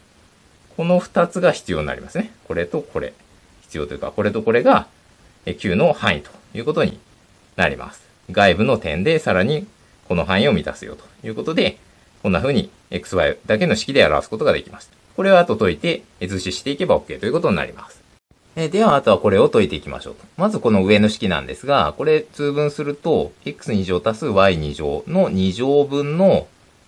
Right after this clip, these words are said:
エックス二乗足すワイ二乗乗ですね。これが一より大きいよと。で、これは一個消えますよね。これ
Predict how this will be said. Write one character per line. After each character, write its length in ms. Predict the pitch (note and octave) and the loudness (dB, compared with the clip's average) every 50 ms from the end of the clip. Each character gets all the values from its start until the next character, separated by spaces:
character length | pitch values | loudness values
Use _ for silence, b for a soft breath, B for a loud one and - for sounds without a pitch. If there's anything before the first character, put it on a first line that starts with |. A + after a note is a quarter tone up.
| _ _ - | _ _ -8
エ 100 | - D3 | -6 -6
ッ 60 | D#3 | -6
ク 60 | - | -6
ス 80 | - D#3+ | -6 -6
二 80 | D3+ D3 | -4 -2
乗 140 | D#3 D#3 - | -2 0 0
足 120 | E3 D3+ - | 0 0 2
す 40 | |
ワ 120 | B2 G2 F2 | 2 2 2
イ 60 | D2+ | 2
二 60 | C#2 | 0
乗 100 | C#2 B1+ | -6 -10
乗 40 | A1+ | -12
で 60 | - | -10
す 20 | - | -8
ね。 160 | D#3 G3+ - - _ _ _ _ _ _ _ _ _ _ _ _ _ _ _ _ _ _ _ _ _ _ _ _ _ _ _ _ _ _ _ _ _ _ | -6 -6 -6 -8 _ _ _ _ _ _ _ _ _ _ _ _ _ _ _ _ _ _ _ _ _ _ _ _ _ _ _ _ _ _ _ _ _ _
こ 80 | - D#2+ | -8 -4
れ 60 | D#3 | -2
が 100 | D3 B2+ | 0 -2
一 160 | G#2+ A2 G#2+ | -2 0 -2
よ 80 | F2+ D2 | -2 -2
り 60 | C2+ | -4
大 100 | B1+ B1+ | -6 -8
き 140 | - - G#1 | -10 -14 -18
い 20 | |
よ 80 | G1+ - | -20 -20
と。 120 | - - _ _ _ _ _ _ _ _ | -20 -20 _ _ _ _ _ _ _ _
で、 60 | A3 A3 | -10 -4
こ 100 | A3+ B3+ | -2 -2
れ 60 | - | -2
は 60 | - | -2
一 140 | - A3+ A3+ | -2 -6 -6
個 140 | - G#2 - | -6 -6 -6
消 180 | - G#2 F#2+ | -4 -2 -2
え 20 | F#2+ | 0
ま 120 | G2+ G2+ | -2 -2
す 60 | - | -4
よ 80 | - - | -8 -14
ね。 40 | - - - | -16 -14 -8
こ 60 | - | -8
れ 160 | D#2 D#2+ - | -8 -8 -8